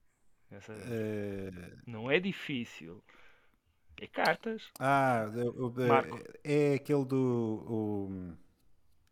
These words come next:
Speaker 2: Poça, o, o, é o Evolution, uma coisa assim, não?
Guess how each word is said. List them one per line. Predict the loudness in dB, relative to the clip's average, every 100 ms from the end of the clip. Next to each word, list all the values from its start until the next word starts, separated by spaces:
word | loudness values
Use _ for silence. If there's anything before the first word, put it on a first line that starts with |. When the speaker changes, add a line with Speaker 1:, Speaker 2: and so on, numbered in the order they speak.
| _ -20 -20 _ -2
Speaker 2:
Poça, | -2 -2 -6
o, | -4 -4 -2 -4
o, | -4
é | -4
o | -6 0 2
Evolution, | 4 4 0 0 -2
uma | -2 -2
coisa | -4 -2 -2
assim, | -2 -8 -8 _
não? | -6 -6